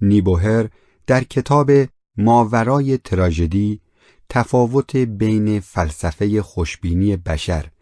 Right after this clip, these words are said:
در مورد آینده و ایمان مسیحی را که شامل امید به نجات آینده است، توضیح داده است.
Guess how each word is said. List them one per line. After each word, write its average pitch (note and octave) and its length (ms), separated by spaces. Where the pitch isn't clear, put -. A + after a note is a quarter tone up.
در G#2+ 200
مورد G#2+ 680
آینده E2 560
و C3 220
ایمان D3 420
مسیحی C3 500
را B2+ 320
که - 140
شامل G2 560
امید G2+ 420
به F2+ 120
نجات F2 460
آینده E2+ 440
است، F#2 420
توضیح G#2+ 380
داده D#2+ 240
است. - 360